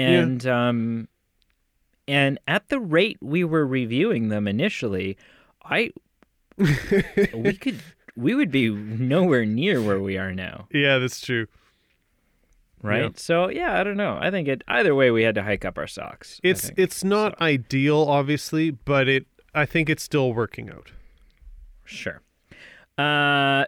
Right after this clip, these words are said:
Speaker 1: double oh seven series, I'm gonna rapid fire through this 'cause I say it every time.
Speaker 2: Yep.
Speaker 1: I had never seen any of the double oh seven films before, so we are fixing that. Uh, we watch all the movies. We rank 'em on a scale of zero to ten in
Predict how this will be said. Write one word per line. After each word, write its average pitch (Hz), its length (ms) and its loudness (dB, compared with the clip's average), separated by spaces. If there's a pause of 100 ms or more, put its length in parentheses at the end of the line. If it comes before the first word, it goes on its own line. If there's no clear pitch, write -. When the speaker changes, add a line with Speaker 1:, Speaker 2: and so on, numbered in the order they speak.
Speaker 1:
double 180 240 2
oh 165 60 6
seven 151 260 0
series, 139 600 2
I'm 135 80 -6
gonna 123 140 0
rapid 107 400 2
fire 98 300 0
through 98 220 -6
this 98 200 -4
'cause - 300 -10 (640)
I 110 80 -10
say 120 220 -2
it 101 80 0
every 95 160 -4
time. 95 440 -8 (240)
Speaker 2:
Yep. 156 200 -4
Speaker 1:
I 165 100 2
had 165 140 4
never 147 160 2
seen 131 400 -2
any 151 260 0
of 131 60 2
the 131 80 0
double 120 240 2
oh 117 60 2
seven 110 340 -2
films 107 300 -2
before, 110 520 0
so 101 180 -6
we 95 140 -2
are 95 100 -4
fixing 151 500 -4
that. 135 360 0 (160)
Uh, 98 400 -2
we 98 100 -4
watch 101 280 -2
all 139 160 2
the 131 80 -2
movies. 110 800 0
We 95 240 -4
rank 101 320 -4
'em 107 300 -4
on 98 240 -4
a 95 80 -4
scale 98 360 -4
of 92 200 -4
zero 101 380 -2
to - 180 -14
ten 104 420 -2
in 98 220 -8